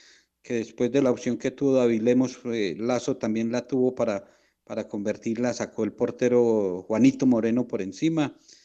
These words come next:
Eh, eh, este, este jugador puede, puede darle al equipo, y además tiene más talla y tiene más presencia, y se necesita alguien, eh, de quite, de quite, y, y él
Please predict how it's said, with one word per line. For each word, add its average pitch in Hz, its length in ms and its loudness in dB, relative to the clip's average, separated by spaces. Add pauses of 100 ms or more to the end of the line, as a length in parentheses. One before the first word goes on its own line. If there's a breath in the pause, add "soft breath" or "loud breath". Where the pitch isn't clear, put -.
(200 soft breath)
Eh, 117 280 -2
eh, 127 160 -6
este, 190 340 2
este 196 240 2
jugador 175 600 2
puede, 170 340 -2
puede 170 240 4
darle 165 240 2
al 160 120 4
equipo, 123 460 -6
y 101 220 -10
además 139 380 0
tiene 160 320 4
más 156 240 0
talla 156 240 0
y 151 40 2
tiene 151 240 0
más 147 200 -2
presencia, 147 640 0 (520 soft breath)
y 123 160 -2
se 123 140 -4
necesita 123 540 0
alguien, 139 380 4
eh, 104 240 0
de 107 260 -4
quite, 214 420 0
de 113 200 -2
quite, 208 380 -4
y, 117 580 -2
y 131 180 0
él 127 320 2